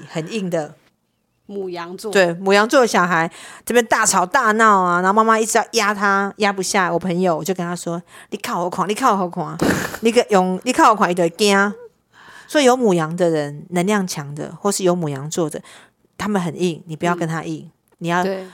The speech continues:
Speaker 1: 好好的跟他讲，或者是哭给他看，让他觉得
Speaker 2: 要示软。
Speaker 1: “我，我好可怜哦，怎么样？”或者你生病，你也要装可怜，
Speaker 2: 嗯。
Speaker 1: 因为他们是怕软的妈妈，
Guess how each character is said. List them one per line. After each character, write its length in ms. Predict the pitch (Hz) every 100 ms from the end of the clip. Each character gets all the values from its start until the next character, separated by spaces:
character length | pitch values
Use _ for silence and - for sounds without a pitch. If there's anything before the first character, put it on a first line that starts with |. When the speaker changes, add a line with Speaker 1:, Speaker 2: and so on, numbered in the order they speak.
| _ _ _ _ _ -
Speaker 1:
好 140 | - 165
好 140 | 160
的 40 |
跟 140 | 156 160
他 80 | 160
讲， 260 | - 139
或 120 | - 165
者 60 |
是 120 | 156 165
哭 180 | - 175
给 80 | 123
他 160 | 139 156
看， 200 | - -
让 100 | 185
他 80 | 190
觉 180 | 196 -
得 80 | - -
Speaker 2:
要 180 | 202 202
示 360 | - 226 190
软。 200 | 175 156 - _
Speaker 1:
“我， 240 | - - -
我 100 | 214
好 160 | 220 233
可 200 | - 233
怜 200 | 226 214 - 180
哦， 240 | - -
怎 140 | 220 214
么 140 | 208
样？” 180 | 226 233
或 40 |
者 60 | 247
你 80 | 202
生 280 | - 226
病， 200 | 226 220
你 40 | 202
也 60 | 190
要 80 |
装 200 | 196 196
可 200 | 196 165
怜， 180 | 160 - 160 175 _
Speaker 2:
嗯。 220 | 202 180
Speaker 1:
因 80 | 190
为 60 | 214
他 160 | 214
们 140 | 208 196
是 120 | 208
怕 480 | - 214 185 160 - _ 185
软 300 | 170 131 135
的 100 | 143
妈 220 | 151 151
妈， 340 | 156 147 151